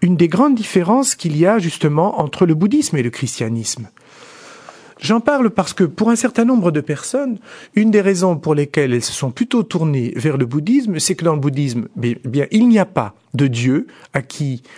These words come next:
on pourrait reprocher de permettre à, à l'homme de souffrir, et il y a toute une responsabilité par rapport à la souffrance. Alors très brièvement, que nous dit le Bouddha dans son enseignement ?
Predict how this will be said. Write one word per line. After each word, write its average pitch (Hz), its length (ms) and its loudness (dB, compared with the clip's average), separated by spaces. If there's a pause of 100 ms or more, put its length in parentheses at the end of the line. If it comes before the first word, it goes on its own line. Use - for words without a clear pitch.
on 135 100 0
pourrait 143 240 0
reprocher 139 640 0
de 127 120 -2
permettre 135 500 -2
à, 135 60 -10 (440)
à 123 120 -2
l'homme 123 240 2
de 107 80 -4
souffrir, 285 520 -2 (840)
et 208 80 6
il 175 260 0
y 170 120 4
a 262 140 2
toute 285 220 -2
une 226 140 4
responsabilité 214 960 2
par 170 160 -2
rapport 123 320 -2
à 98 40 0
la 90 120 -6
souffrance. - 600 -12 (1000)
Alors 143 200 0
très 135 140 0
brièvement, 135 580 2 (280)
que - 80 2
nous 233 160 4
dit 190 160 2
le 165 100 4
Bouddha 143 400 0
dans 113 140 -2
son 113 220 -6
enseignement ? 110 600 -4